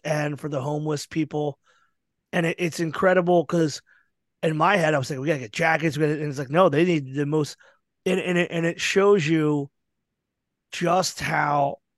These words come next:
the, the gap between when you're able to have things, go to the store and buy something, and when you're not even able to do that. So the, the fact that you learned that too was also interesting 'cause it kinda fucked me up.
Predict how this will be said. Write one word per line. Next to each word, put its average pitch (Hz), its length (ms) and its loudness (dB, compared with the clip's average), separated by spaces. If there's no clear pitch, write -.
the, 151 100 -2
the 135 180 -6
gap 143 460 0
between 127 720 -8
when 147 200 0
you're 143 200 -4
able 151 240 0
to 135 100 -4
have 139 360 -2
things, 127 320 -10
go 139 160 -2
to 135 60 -4
the 135 60 -8
store 131 320 -6
and 120 100 -12
buy 135 260 -2
something, 165 520 -4
and 165 200 2
when 160 160 0
you're 147 160 -2
not 147 240 -2
even 151 200 -2
able 147 240 -2
to 135 80 -4
do 160 280 2
that. 127 320 -2
So 165 260 0
the, 151 220 -2
the 151 120 0
fact 156 260 0
that 156 80 -8
you 170 220 0
learned 147 240 0
that 131 100 -6
too 165 200 -2
was 139 160 -4
also 135 400 -4
interesting 147 500 -4
'cause 135 240 -8
it - 200 -6
kinda 254 200 -2
fucked - 260 0
me 143 160 -4
up. - 320 -2